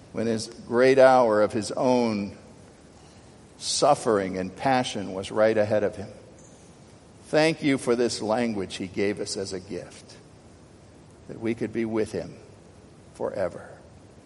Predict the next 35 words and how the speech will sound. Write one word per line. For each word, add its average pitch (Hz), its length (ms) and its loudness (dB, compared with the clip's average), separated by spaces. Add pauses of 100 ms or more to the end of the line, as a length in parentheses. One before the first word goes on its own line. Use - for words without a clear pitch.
(140)
Thank 175 280 2
you 151 140 2
for 131 140 0
the 123 140 2
saints. 131 720 -2 (320)
And 139 220 2
if 143 160 2
we 151 120 0
take 170 420 2
all 160 260 10
the 160 100 2
ones 160 380 4
who 151 80 0
have 127 160 4
died 147 320 6
in 139 120 0
Christ 151 400 2
known 147 300 0
to 143 80 -2
this 135 200 0
congregation, 135 760 0
they 131 140 2
are 131 120 6
thousands, 202 1000 4 (840)
swelling 156 800 6
the 123 120 4
ranks 139 500 2
of 117 140 -4
those 117 380 4
who 131 80 -8
sing 113 300 -6
praise 110 440 -4
to 110 120 -6
the 101 120 -2
Lamb 87 340 -6